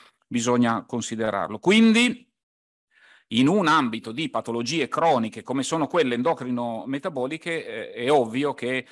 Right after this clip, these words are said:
ripensare a un sistema, eh, sanitario in cui si mettono assieme aspetti,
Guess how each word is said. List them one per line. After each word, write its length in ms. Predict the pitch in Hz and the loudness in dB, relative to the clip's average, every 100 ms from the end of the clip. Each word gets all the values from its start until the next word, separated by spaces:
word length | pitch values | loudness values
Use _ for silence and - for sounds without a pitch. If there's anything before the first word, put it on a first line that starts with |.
| - | -10
ripensare 720 | 123 143 156 147 - 151 120 | -4 -2 0 -2 2 2 2
a 60 | 120 | 2
un 120 | 120 | -2
sistema, 760 | - 127 - 156 165 147 143 - - _ - | -4 -8 -6 -4 -2 0 0 -2 -10 _ -10
eh, 420 | 120 120 120 117 | -2 0 0 -2
sanitario 760 | - 143 139 131 156 131 117 123 | -4 -4 -2 -2 -2 -2 -4 -8
in 140 | 127 | -8
cui 240 | 160 180 | -8 -8
si 180 | - 127 | -8 -6
mettono 420 | 131 165 - 147 | -6 -6 -6 -6
assieme 580 | 131 - 160 156 127 113 | -6 -6 -4 -2 0 -4
aspetti, 800 | 110 - - 156 - - 139 131 | -8 -8 -6 -6 -6 -4 -2 -2